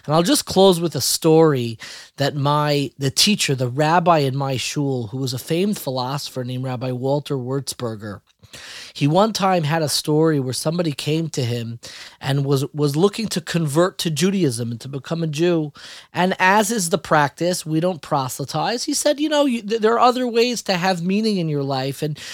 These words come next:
you could have a decent life and experience the world to come and all of the great rewards in the next world. So why, why, why convert?"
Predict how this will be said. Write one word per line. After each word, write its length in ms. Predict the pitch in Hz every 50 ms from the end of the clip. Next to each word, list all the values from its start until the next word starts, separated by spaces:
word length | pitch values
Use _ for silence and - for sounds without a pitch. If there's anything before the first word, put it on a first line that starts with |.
| - - -
you 100 | 170 151
could 140 | - 170
have 260 | 156 147 190 208 214 208
a 80 | 190
decent 460 | 160 131 - 202 196 - - 196 160
life 340 | 165 160 160 175 208 202 202
and 100 | 185 165
experience 720 | 160 151 - - - - 185 180 190 190 185 185 180 - -
the 120 | - 165
world 420 | 143 143 151 165 175 185 185 160
to 100 | - 170
come 440 | 151 - - 175 175 190 196 202 180 - - - - - - -
and 100 | 131 151
all 300 | - 202 185 185 185 196
of 120 | 180 156
the 80 | 156 156
great 360 | 131 135 143 160 175 175 -
rewards 800 | 175 165 156 143 139 143 151 165 175 185 196 196 185 165 - - - - - - -
in 180 | - 202 202 214
the 80 | 233 226
next 380 | 240 254 262 269 - - -
world. 400 | 226 208 190 185 170 151 139 135 -
So 120 | - 175
why, 420 | 175 175 196 214 220 220 220 226 220
why, 320 | 208 196 196 208 208 202
why 260 | 180 185 202 214 220
convert?" 680 | 202 - - 190 185 165 151 160 147 135 120 107 _